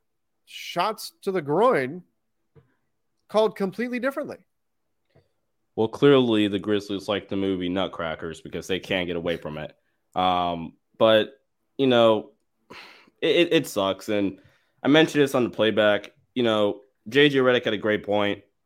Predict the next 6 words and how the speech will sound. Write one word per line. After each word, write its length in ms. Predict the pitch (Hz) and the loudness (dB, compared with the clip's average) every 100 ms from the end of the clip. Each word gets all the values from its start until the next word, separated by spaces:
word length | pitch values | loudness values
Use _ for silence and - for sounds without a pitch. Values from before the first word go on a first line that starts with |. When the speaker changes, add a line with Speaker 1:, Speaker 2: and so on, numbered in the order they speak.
| - | -4
Speaker 2:
The 240 | 123 123 - | -4 -4 -2
biggest 440 | 156 170 170 156 - | 6 6 6 2 0
frustration 920 | 143 127 - 120 110 - 101 95 90 _ _ _ _ _ | 0 0 0 0 0 0 -2 -2 -6 _ _ _ _ _
with 500 | 92 101 113 110 107 - - - - - - - - 170 | -12 0 2 4 2 -4 -20 -20 -16 -16 -16 -20 -20 -6
<laughs> 500 | 294 233 - 339 - | -2 -2 2 2 2
Chad, 720 | - 453 - - - - - | -4 -2 -2 -2 -4 -4 -6